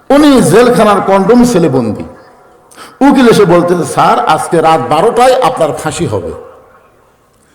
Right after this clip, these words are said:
মীর কাসেম আলী মুচকি মুচকি হেসে বলতেছে, "ভাই, এখন কয়টা বাজে?" তো বলে, "এখন বাজতেছে সাড়ে নয়টা।" আলহামদুলিল্লাহ, আড়াই ঘন্টা সময় ওয়াজাতে বসে থাকে, কি কর্ম?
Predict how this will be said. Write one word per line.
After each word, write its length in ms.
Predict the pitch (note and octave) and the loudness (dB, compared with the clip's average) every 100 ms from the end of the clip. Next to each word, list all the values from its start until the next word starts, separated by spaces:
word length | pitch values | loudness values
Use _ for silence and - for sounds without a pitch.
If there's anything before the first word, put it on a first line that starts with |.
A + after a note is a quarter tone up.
| - | -6
মীর 200 | F#3+ G3 | -4 -2
কাসেম 240 | G3 F3+ | -2 -2
আলী 140 | F#3+ F#3 | -4 -2
মুচকি 300 | F#3 F3+ F3+ | -2 -4 -6
মুচকি 240 | D#3+ - | -6 -6
হেসে 200 | C3+ D#3+ | -6 -6
বলতেছে, 360 | D3+ D3 C#3+ C#3 | -6 -6 -6 -6
"ভাই, 180 | A#2 C3 - - | -6 -8 -10 -12
এখন 300 | E3 F3+ A3 | -8 -4 -2
কয়টা 260 | G#3+ C3 A2+ | -2 -2 -4
বাজে?" 380 | G2 F#2+ F#2 F#2+ - - _ _ _ _ _ _ - - - - | -6 -10 -12 -16 -20 -20 _ _ _ _ _ _ -20 -20 -20 -6
তো 100 | G4+ | -2
বলে, 160 | A#4+ | 0
"এখন 300 | - F3 G3 | 0 -2 -2
বাজতেছে 400 | F3 D3+ F3 D3+ | -2 -2 -4 -4
সাড়ে 280 | C#3 D3 D3+ | -6 -6 -6
নয়টা।" 340 | A#2+ F#2 - E2 - - _ _ _ _ - | -6 -10 -12 -18 -20 -20 _ _ _ _ -8
আলহামদুলিল্লাহ, 840 | C3 E3+ D#3+ E3+ C#3+ C#3 C3 A#2+ - - - - | -4 -2 0 -2 0 -2 0 -2 -6 -12 -20 -6
আড়াই 520 | A3 A#3+ C4 C#4 C#4+ | -2 0 0 0 0
ঘন্টা 360 | G3+ A3 G#3+ F#3+ | 0 0 -2 -4
সময় 360 | D#3+ G3 G#3+ | -6 -8 -8
ওয়াজাতে 680 | G#3 - - A#3 A3 G#3 G3 | -10 -14 -2 0 0 -2 -2
বসে 240 | D3+ E3+ G3 | -2 -2 -2
থাকে, 240 | D#3+ D3 | -4 -4
কি 120 | D#3+ | -6
কর্ম? 320 | D3+ D#3+ G3+ | -4 -6 -6